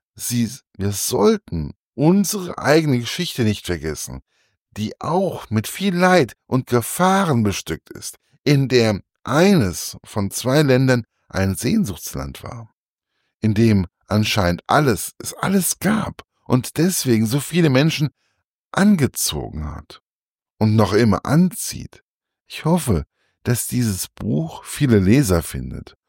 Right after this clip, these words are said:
und man vielleicht danach einige Dinge differenzierter sieht,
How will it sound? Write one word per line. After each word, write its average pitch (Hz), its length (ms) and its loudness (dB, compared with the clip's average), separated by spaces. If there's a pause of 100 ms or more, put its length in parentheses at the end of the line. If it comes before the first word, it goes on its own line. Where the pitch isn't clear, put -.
und 80 240 -6
man 92 160 0
vielleicht 82 720 -4
danach 85 540 -2 (340)
einige 120 400 2
Dinge 117 260 0
differenzierter 107 1000 0
sieht, 69 400 -10